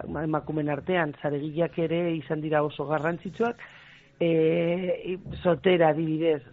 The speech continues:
gure Sotera famatua, eh, beste emakume baten izena, saregile ere izan zen, eta, ba, <clears throat> eh, ja, bueno, eh, aurten ere, ba, beraiei,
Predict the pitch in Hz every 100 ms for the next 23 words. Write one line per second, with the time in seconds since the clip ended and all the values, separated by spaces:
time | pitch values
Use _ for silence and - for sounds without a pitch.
0 | - 139 156 156 147 - 143 160 151 -
1 | 151 160 - 151 143 135 - 147 147 143
2 | 135 151 151 147 - 160 156 151 156 151
3 | 151 156 147 135 - - - 165 - 170
4 | 165 143 - - - 180 170 156 175 160
5 | 160 151 151 151 127 143 143 - 214 226
6 | - - - - 185 170 175 165 160 156
7 | 156 156 151 147 110 165 156 156 156 151
8 | 151 151 - _ _ _ 202 202 170 -
9 | _ - 156 147 147 143 143 143 147 143
10 | - - - 175 160 156 143 - 165 151
11 | 147 139 156 151 175 170 175 190 170 156
12 | 143 131 - 143 143 143 143 143 156 160
13 | 156 170 180